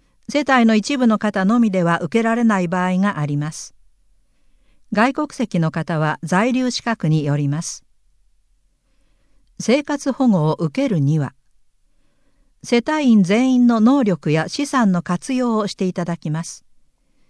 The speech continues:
所有している家や土地、生命保険は原則として資産として活用していただきます。申請にあたって、まず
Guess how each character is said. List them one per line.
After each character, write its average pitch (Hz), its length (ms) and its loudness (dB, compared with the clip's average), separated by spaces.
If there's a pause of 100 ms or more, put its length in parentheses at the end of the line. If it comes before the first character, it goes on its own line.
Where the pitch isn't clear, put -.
(360)
所 226 200 4
有 285 200 0
し - 80 -10
て 269 220 -2
い 254 40 0
る 240 140 0
家 226 320 2
や 147 260 -4
土 170 180 -2
地、 - 320 -6
生 233 280 0
命 247 200 2
保 226 100 0
険 151 260 -2
は 156 180 -4 (380)
原 240 180 4
則 254 240 -4
と 240 140 -4
し - 80 -6
て 208 220 -2
資 - 180 -4
産 233 260 0
と 180 140 -2
し - 80 -8
て 196 160 -2
活 160 320 -6
用 240 180 0
し - 80 -8
て 214 100 -4
い 202 80 -2
た 190 120 -4
だ 180 100 -4
き 175 140 -8
ま 160 140 -6
す。 - 260 -20 (1600)
申 240 260 4
請 254 320 -2
に 233 160 2
あ 165 120 -2
た 190 120 -6
っ 175 80 -8 (160)
て、 - 140 -10 (1600)
ま 233 200 2
ず 190 260 -6